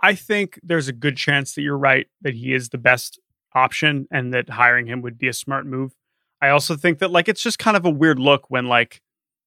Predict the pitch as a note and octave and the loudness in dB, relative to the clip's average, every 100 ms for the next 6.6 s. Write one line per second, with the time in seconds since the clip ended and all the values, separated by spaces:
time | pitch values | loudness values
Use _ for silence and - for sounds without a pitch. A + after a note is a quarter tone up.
0 | _ _ _ C#3 B2 C3 B2 - - - | _ _ _ -8 2 4 4 0 -10 -12
1 | - _ _ _ - B2 B2 B2 A#2+ A2+ | -14 _ _ _ -6 0 0 0 -6 -4
2 | A#2 A2+ A2 A2+ - _ D3+ C#3 D#3 C#3+ | -2 0 0 0 -2 _ -10 -2 0 0
3 | - D#3+ A#2+ D#3+ C#3+ - D#3+ D3+ D3+ - | 0 -2 2 0 0 0 2 2 2 -2
4 | C#3+ D3+ D3+ D3 F#3 F3+ F#3+ G3 E3+ D#3 | 0 0 0 0 0 0 -2 -2 -4 -4
5 | - A#3+ F#3+ C#3+ B2 A2+ A#2+ A2+ A#2+ A2+ | 2 4 6 4 4 2 2 0 -2 -4
6 | A2 - A2+ A2 A2 - | -6 -6 -6 -6 -10 -16